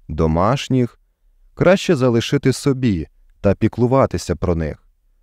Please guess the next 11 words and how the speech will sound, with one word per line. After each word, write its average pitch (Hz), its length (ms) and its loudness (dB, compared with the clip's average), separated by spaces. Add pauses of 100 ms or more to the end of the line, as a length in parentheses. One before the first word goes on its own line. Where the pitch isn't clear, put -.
(100)
Вони 170 280 4
нам 151 220 2
ще - 180 0
знадобляться. 101 880 -2 (760)
Але 87 380 2
м'ясоїдні 98 920 0
хижаки, 95 840 0 (800)
так, 87 540 -2 (580)
нам 135 440 2
доведеться 92 720 0
подумати. 87 800 -2